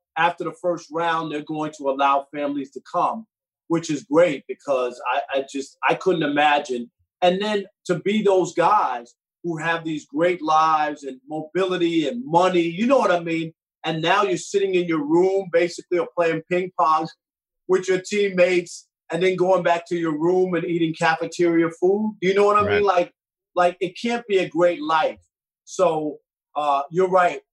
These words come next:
Speaker 1: For the union to be able to get back on track, gotta finish out the season. And they had to ex-, express to these guys that we, we get where you're feeling, we're, we're with you, but there's also, if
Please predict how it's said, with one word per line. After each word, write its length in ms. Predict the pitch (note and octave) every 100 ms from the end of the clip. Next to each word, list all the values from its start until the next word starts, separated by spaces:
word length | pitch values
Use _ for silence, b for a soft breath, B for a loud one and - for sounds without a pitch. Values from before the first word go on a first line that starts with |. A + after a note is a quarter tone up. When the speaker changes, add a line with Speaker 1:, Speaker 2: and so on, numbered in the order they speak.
| _ -
Speaker 1:
For 120 | E3+
the 120 | D#3+
union 340 | E3+ G3 G3
to 80 | F3+
be 160 | D#3+ F3
able 180 | F3 D#3+
to 60 |
get 200 | D#3+ E3+
back 260 | F3 D#3+ D#3
on 160 | D3+ D3+
track, 440 | - D3 C#3+ C#3 - _ _ _ -
gotta 280 | E3+ G3+ F#3+
finish 300 | G3 F#3 -
out 200 | F3 E3+
the 60 | D#3+
season. 560 | - E3+ D#3+ C#3+ D#3 D3+
And 120 | D#3
they 60 | F#3+
had 180 | A3 A3+
to 160 | G3 -
ex-, 260 | - - - F#4+ - - _ _
express 540 | - - - A3+ A3+
to 60 | -
these 200 | D#3 D3
guys 360 | C#3+ C3 B2+ B2 _ _ _ _ _
that 280 | D#3+ D#3 - D3+
we, 220 | F#3+ -
we 200 | F3 E3+
get 280 | C#3+ F#3+ G#3+
where 160 | F3+ F#3
you're 180 | F#3 F3+
feeling, 460 | - F#3+ F#3 F3+ D#3+
we're, 160 | D3 C#3
we're 220 | D3 D3
with 300 | E3+ G#3+ F#3
you, 300 | C#3+ C#3 C#3 _ _ _ -
but 140 | E3
there's 180 | F#3+ F3+
also, 560 | G#3+ B3 - G3 F3 F3
if 100 | D#3+